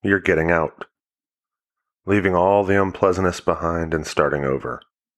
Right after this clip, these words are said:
Anything that has some sort of emotional resonance or monetary worth is in boxes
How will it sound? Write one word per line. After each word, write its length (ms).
Anything 400
that 140
has 260
some 260
sort 220
of 140
emotional 540
resonance 600
or 300
monetary 640
worth 400
is 160
in 160
boxes 580